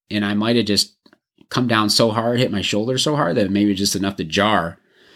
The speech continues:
uh, things. But it, yeah, that, that one, uh, that one got me. I, I got back on the bike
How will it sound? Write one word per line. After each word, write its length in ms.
uh, 480
things. 260
But 120
it, 240
yeah, 260
that, 300
that 120
one, 240
uh, 280
that 140
one 100
got 240
me. 220
I, 180
I 120
got 280
back 220
on 60
the 80
bike 400